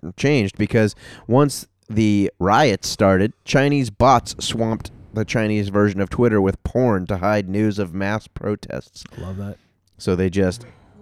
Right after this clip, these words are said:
Speaker 3: unleashed the bots? Did the government?
Speaker 1: Yeah, the government. Uh, Chinese bots are swamping Twitter with sexually explicit posts about porn and escorts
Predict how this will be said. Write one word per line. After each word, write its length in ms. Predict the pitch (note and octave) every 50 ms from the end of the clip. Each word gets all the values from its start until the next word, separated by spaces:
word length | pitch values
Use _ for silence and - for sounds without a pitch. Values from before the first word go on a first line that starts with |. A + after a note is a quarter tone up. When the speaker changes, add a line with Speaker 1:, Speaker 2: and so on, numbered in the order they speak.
| - _ _
Speaker 3:
unleashed 520 | - - _ _ _ E3+ _ _ _ _ _
the 60 | _ _ _ _
bots? 340 | - - - - _ _ _ _ _
Did 80 | _ _ _
the 140 | _ _
government? 320 | - - _ _ _ _ _ _ _ -
Speaker 1:
Yeah, 160 | - D#3 G#2 E2+
the 120 | - G2
government. 420 | G#2 G#2 A2 G#2+ F#2 E2 - - - - - - - - _ _ G#2
Uh, 160 | G2+ F#2+ F2+
Chinese 360 | F2+ - B2 A#2+ A#2+ A#2 G2+
bots 260 | - G#2+ G#2 G#2+ - -
are 60 | F2
swamping 560 | - - - - A2 A2+ A#2 A#2 - A#2 G#2+
Twitter 260 | - - A#2 G#2 G2+
with 140 | G2 F2+ F2+
sexually 420 | - - B2 A#2+ A#2+ - - A2+ G#2+
explicit 460 | G2+ - - A2 G#2+ - - G2+ -
posts 300 | - G#2+ G2+ G2 - -
about 280 | F#2+ F2+ F2 C#2 -
porn 360 | - - G2 G#2 G#2 G#2 G2+ -
and 160 | D#2+ F#2 F2+
escorts 480 | F#2 G2 - - - F2+ E2+ E2 -